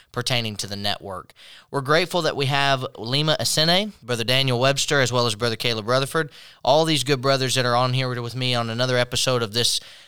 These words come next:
year of talking about scattering the seed, and today we're talking about with our enemies. Now, we don't live in a time that was medieval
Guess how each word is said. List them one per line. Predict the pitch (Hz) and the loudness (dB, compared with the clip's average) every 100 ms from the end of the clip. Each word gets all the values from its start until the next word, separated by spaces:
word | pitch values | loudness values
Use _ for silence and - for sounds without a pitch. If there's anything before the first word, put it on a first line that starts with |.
| _ | _
year | 92 135 151 147 | -8 -2 2 2
of | 117 - | 0 2
talking | 147 139 147 | 2 2 0
about | 127 123 | 0 0
scattering | - - 143 151 147 135 | 0 2 2 4 2 0
the | 120 | 0
seed, | - 147 147 165 156 | 0 2 2 2 0
and | 117 | 0
today | 107 113 131 147 | -2 0 0 2
we're | 131 | 0
talking | 123 135 131 135 123 | 0 0 0 -2 -2
about | 113 113 - | 2 0 0
with | 120 113 | -2 0
our | 117 110 - | 2 0 0
enemies. | 127 131 101 85 85 - - _ _ _ _ | -2 -2 -2 -4 -4 -6 -8 _ _ _ _
Now, | 127 135 120 110 _ _ _ _ _ _ _ _ - | 0 2 2 -2 _ _ _ _ _ _ _ _ -4
we | 151 | 2
don't | 196 143 | 2 2
live | 127 147 143 123 113 | 2 2 2 2 -2
in | 131 123 | -2 -2
a | |
time | - 135 131 127 117 | -2 0 2 0 0
that | 117 - | -4 -2
was | 113 | -4
medieval | 113 120 120 131 107 107 | -2 0 0 0 -2 -6